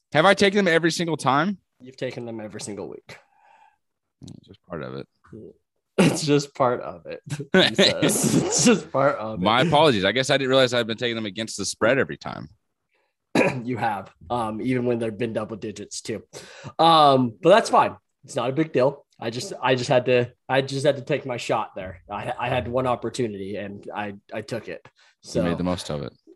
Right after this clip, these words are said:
Speaker 2: Yeah, made the most of it there. So, um, <clears throat> this one's tough though, because I, the Chiefs are playing like a top five team in the N F L right now.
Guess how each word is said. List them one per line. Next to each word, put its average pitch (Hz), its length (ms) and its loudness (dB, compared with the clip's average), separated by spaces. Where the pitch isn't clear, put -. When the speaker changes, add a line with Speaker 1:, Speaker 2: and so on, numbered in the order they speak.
Speaker 2:
Yeah, 107 380 0
made 113 160 -6
the 110 60 -12
most 101 300 -10
of 90 140 -10
it 87 140 -14
there. 92 280 -12
So, 120 580 2
um, 147 640 4
<clears throat> 151 440 -4
this 165 160 2
one's 220 200 2
tough - 320 2
though, 117 160 0
because 131 360 -4
I, 131 280 2
the 143 120 -2
Chiefs 208 420 -4
are 170 340 2
playing 151 640 0
like 139 460 2
a 139 40 2
top 135 460 -2
five 120 280 -2
team 110 280 -8
in 104 120 -8
the 101 120 -8
N 90 80 -10
F 87 140 -14
L 69 140 -14
right 50 260 -18
now. - 120 -16